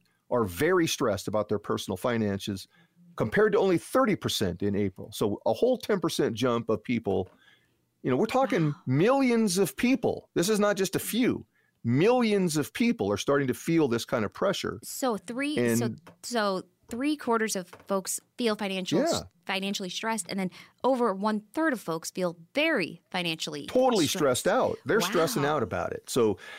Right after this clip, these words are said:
Speaker 1: having that, that perspective,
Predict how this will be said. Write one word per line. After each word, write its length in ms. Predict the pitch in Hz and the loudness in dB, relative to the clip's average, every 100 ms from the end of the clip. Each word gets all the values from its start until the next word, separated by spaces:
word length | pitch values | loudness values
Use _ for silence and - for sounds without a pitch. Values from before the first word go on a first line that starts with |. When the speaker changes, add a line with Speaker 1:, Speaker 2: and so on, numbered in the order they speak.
| - - - _ _ | -18 -20 -20 _ _
Speaker 1:
having 400 | 120 180 220 233 | 0 2 2 2
that, 280 | 190 170 - | 2 0 0
that 200 | 139 131 | 2 2
perspective, 840 | - 139 - 117 113 90 90 - | 2 -2 0 0 0 -2 -4 -8